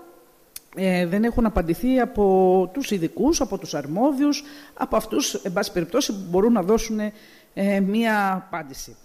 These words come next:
Για πες μου, λοιπόν, τώρα, πότε περίπου ξεκινάει αυτή η λατρεία, οι χθόνιες λατρείες; Πότε ξεκινάνε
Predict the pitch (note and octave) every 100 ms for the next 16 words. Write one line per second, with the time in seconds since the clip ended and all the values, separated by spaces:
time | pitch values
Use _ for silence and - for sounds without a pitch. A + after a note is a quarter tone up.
0 | - - - - - F4 G4 D#4 C4 G#3
1 | G3+ F#3+ G3+ F#3+ F3+ - - - F#4 E4+
2 | - A#3 A3 G#3 G#3 G3+ G#3+ G3+ - F#3
3 | F3 F#3 F#3 F3 E3 - F#3 E3+ D#3+ E3+
4 | D#3 C#3 C#3+ - A#3 G3+ D#3+ D#3+ D3 D3
5 | C#3 - - C#4 A#3+ - F3 E3 E3+ F#3+
6 | C4